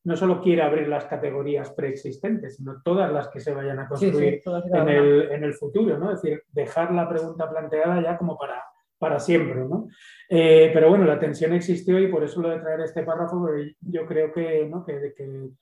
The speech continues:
Speaker 1: que puede abrir muchos debates. Dice, "Una tensión que surge entre la teoría queer y los movimientos intersex y transexuales se, se centra en la cuestión de la reasignación de sexo y de las ventajas que conllevan las categorías de género.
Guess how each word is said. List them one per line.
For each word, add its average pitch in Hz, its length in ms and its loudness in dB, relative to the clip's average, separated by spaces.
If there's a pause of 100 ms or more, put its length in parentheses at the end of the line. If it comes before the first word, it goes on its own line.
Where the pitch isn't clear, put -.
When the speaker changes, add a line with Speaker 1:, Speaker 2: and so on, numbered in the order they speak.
(360)
Speaker 1:
que 156 120 0
puede 160 200 2
abrir 160 260 4
muchos 165 500 0
debates. 143 480 -4
Dice, 143 240 -6
"Una 175 160 -2
tensión 180 380 0
que 170 80 -2
surge 160 540 -2 (260)
entre 156 240 -8
la 156 160 -2
teoría 170 380 2
queer 196 200 0
y 170 80 0
los 147 160 -4
movimientos 156 520 -8
intersex 170 680 -2
y 156 80 -4
transexuales 175 880 2 (280)
se, 165 280 2
se 165 200 2
centra 185 340 4
en 196 60 2
la 180 120 0
cuestión 180 460 0
de 165 100 -2
la 165 160 -2
reasignación 170 840 -4
de 151 80 -2
sexo 185 600 -6 (220)
y 185 80 0
de 170 100 4
las 151 180 0
ventajas 170 440 -2
que 180 120 -6
conllevan 170 440 -2
las 156 100 -2
categorías 156 640 -4
de 139 100 -4
género. 120 460 -6